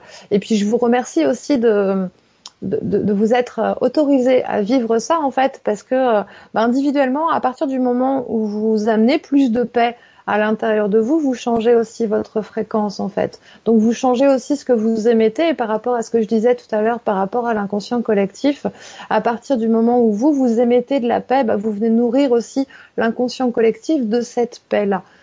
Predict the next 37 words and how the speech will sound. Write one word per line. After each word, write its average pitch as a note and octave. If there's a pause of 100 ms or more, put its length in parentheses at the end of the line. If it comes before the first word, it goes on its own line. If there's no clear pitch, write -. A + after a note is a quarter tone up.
(220)
Donc, G#3
euh, F#3
donc G3+
voilà, G#3
c'est, G3+
euh, F#3 (380)
chacun A#3+
à B3
votre A3+
niveau, A3
là, A#3+
euh, G#3
le G3+
fait A#3+
de G3+
faire G#3
rayonner A#3+
le B3
soleil B3
que -
vous G#3+
êtes, B3+ (540)
euh, F#3+
bah, F#3
du F#3
coup, -
vous A#3+
enrichissez A3
aussi A3
le A3+
monde A3+
de G#3+
votre A3
lumière, G3
en F#3
fait. F#3
Et, F3